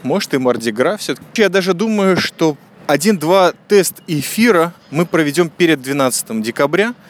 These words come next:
чтобы посмотреть, как всё работает, чтобы уже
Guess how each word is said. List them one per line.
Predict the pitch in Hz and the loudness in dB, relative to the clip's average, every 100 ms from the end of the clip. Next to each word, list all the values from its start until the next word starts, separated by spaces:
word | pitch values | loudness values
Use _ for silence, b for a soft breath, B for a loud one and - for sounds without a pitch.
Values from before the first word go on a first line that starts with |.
| B B B B - | B B B B -10
чтобы | - 156 | -2 -2
посмотреть, | 151 170 180 175 165 | -2 -4 -2 0 -2
как | - 147 | -4 -6
всё | - 156 | -2 0
работает, | 160 170 240 214 165 - - - - | 0 0 -2 0 -2 -4 -18 -18 -14
чтобы | - 143 143 | -6 -4 0
уже | 143 135 143 135 | 0 2 2 2